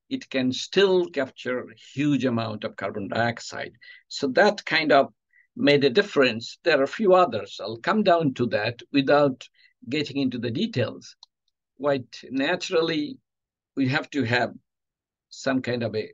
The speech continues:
comparison. There are other materials available or kind of already in use, uh, in the field. With four hundred P P M, the capacity is nearly five to ten times lower. Even at ten percent, the capacity is lower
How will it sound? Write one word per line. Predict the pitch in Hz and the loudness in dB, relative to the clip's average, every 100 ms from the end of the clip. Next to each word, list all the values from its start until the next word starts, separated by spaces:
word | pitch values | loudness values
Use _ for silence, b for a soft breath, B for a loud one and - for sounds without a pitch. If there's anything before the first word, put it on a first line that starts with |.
| _ | _
comparison. | 127 196 - 139 113 85 - _ _ _ _ _ _ _ _ _ | -4 -2 0 0 -2 -6 -12 _ _ _ _ _ _ _ _ _
There | 127 135 139 | -2 2 4
are | 143 | 2
other | 190 247 | 4 2
materials | 196 190 180 180 170 170 | 0 -6 -2 0 0 -2
available | 117 117 127 165 185 120 | -4 0 0 0 -2 -2
or | 110 117 110 _ _ 110 107 _ | -6 -12 -14 _ _ -20 -20 _
kind | - 120 | -12 -8
of | 101 | -8
already | - 131 170 165 | -4 -2 0 2
in | 127 | 2
use, | 139 180 135 - - - - | 2 2 0 -4 -12 -16 -18
uh, | - - 71 - | -16 -14 -14 -6
in | 127 | -4
the | 123 | -4
field. | - 170 220 - _ _ _ _ - | -2 -2 -2 -10 _ _ _ _ -8
With | 147 | -8
four | - 208 202 | -4 0 2
hundred | 180 165 147 | 2 -2 -4
P | 151 | -4
P | 139 143 | -2 -2
M, | 147 | -2
the | 135 | -2
capacity | 131 131 - 131 120 131 131 127 127 | -4 -4 -2 -4 -4 -4 -4 -4 -6
is | 120 - | -8 -2
nearly | 131 135 131 131 | 2 2 2 0
five | - 113 110 | -2 -6 -6
to | - | -12
ten | 107 117 113 | -4 -4 -2
times | - 92 95 - | -8 -10 -12 2
lower. | 131 143 139 131 _ _ _ _ - | 6 8 6 4 _ _ _ _ 0
Even | 156 139 | 2 4
at | 143 127 - | 2 -2 2
ten | 220 285 | 0 2
percent, | - - - 98 | -2 -4 -8 -10
the | - | -12
capacity | - - 107 104 - 110 | -10 -6 -4 -6 -8 -8
is | 101 - | -8 -2
lower | 113 117 113 110 | 2 4 2 0